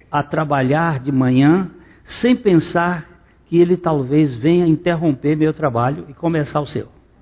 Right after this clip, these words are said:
Não estou esperando a morte, estou esperando por ele. Maranata,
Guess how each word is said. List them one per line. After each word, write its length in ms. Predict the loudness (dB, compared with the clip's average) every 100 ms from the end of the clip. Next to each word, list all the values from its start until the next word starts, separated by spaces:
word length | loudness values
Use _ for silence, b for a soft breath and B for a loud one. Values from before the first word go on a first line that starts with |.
| _ _ _ _ _ b b b b b -2
Não 320 | 4 6 6
estou 380 | 6 4 0 2
esperando 600 | 2 0 0 2 2 2
a 60 | 0
morte, 680 | 0 -2 -6 -20 -20 -20 -14
estou 280 | -12 -2 0
esperando 600 | 0 -2 0 2 2 0
por 180 | -2 -2
ele. 380 | -2 -6 -16 -20 _ _ _ _ _ _
Maranata, 800 | -4 -2 -2 -4 -8 -10 -20 -20